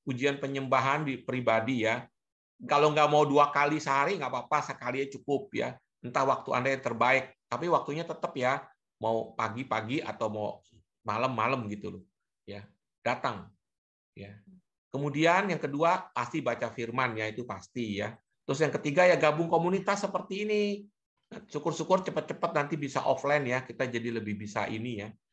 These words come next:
Gabung komunitas. Dan yang keempat nanti mulai melayani. Ya. Itu. Dan yang kelima, rajin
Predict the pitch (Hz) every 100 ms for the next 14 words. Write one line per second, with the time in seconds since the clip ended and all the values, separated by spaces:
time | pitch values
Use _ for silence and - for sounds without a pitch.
0 | _ _ _ - 127 160 165 143 143 147
1 | 147 131 - - 139 139 135 131 180 180
2 | 147 147 160 147 135 123 120 113 110 110
3 | 95 _ _ _ _ _ - 101 - _
4 | _ _ _ _ _ - 110 110 127 -
5 | 135 139 139 139 143 147 180 180 - -
6 | 139 117 147